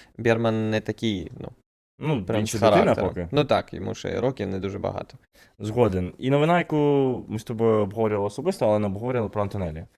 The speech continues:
Speaker 1: Ні, так ти що, новина, е, з приводу того, що,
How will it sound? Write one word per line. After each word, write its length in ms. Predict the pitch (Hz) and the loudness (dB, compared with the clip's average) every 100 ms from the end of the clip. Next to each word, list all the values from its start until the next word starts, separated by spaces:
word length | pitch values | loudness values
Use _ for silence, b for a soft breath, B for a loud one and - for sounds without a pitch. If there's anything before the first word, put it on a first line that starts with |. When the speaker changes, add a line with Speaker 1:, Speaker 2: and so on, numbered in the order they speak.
| _ _ _ 139 | _ _ _ 0
Speaker 1:
Ні, 120 | 131 113 | 2 2
так 220 | 131 135 | 0 0
ти 100 | 135 | -2
що, 280 | - 101 98 | 0 0 2
новина, 560 | 120 131 147 135 123 - | 0 2 2 4 2 2
е, 160 | 107 | 0
з 80 | - | 0
приводу 340 | 120 117 110 | -2 0 0
того, 220 | 107 117 110 | 0 0 0
що, 220 | 113 | -2